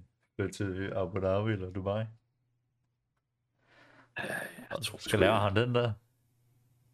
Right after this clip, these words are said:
Speaker 2: Ja, den skal jeg lave.
Speaker 1: Hvad hedder den nu?
Speaker 2: Den hedder Spirituben.
Speaker 1: Spirituben.
Speaker 2: Ja.
Speaker 1: Ja.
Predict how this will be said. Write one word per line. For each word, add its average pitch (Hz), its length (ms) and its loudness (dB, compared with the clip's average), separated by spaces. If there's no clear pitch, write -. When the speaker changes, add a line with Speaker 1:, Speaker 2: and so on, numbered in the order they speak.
Speaker 2:
Ja, 101 160 12
den 104 100 12
skal 120 120 10
jeg 110 60 12
lave. 104 300 12
Speaker 1:
Hvad 90 260 4
hedder 104 180 4
den 110 120 -2
nu? 107 120 -4
Speaker 2:
Den 98 80 12
hedder 92 160 12
Spirituben. 117 760 10
Speaker 1:
Spirituben. 127 840 -10
Speaker 2:
Ja. 82 320 6
Speaker 1:
Ja. 55 60 0